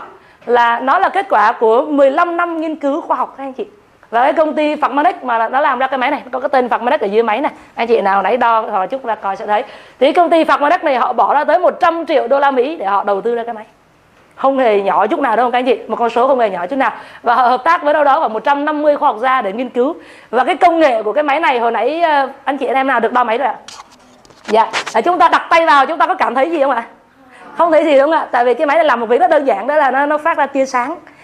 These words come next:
để nó đo coi trong cái da của mình đó có đủ chất bảo vệ tế bào mình khỏi ung thư hay không. Chút nữa Phương nói kỹ hơn cho các anh chị. Hai, nhưng chúng ta hiểu như vậy.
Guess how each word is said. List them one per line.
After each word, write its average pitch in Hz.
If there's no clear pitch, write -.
để -
nó 254
đo 285
coi 277
trong 277
cái 294
da 285
của 208
mình 208
đó 233
có 269
đủ 233
chất 359
bảo 196
vệ 214
tế 226
bào 233
mình 196
khỏi 185
ung 220
thư 254
hay 233
không. 233
Chút 285
nữa 226
Phương 226
nói 214
kỹ 214
hơn 226
cho 208
các 208
anh 208
chị. 208
Hai, 262
nhưng 269
chúng 269
ta 269
hiểu 190
như 190
vậy. 220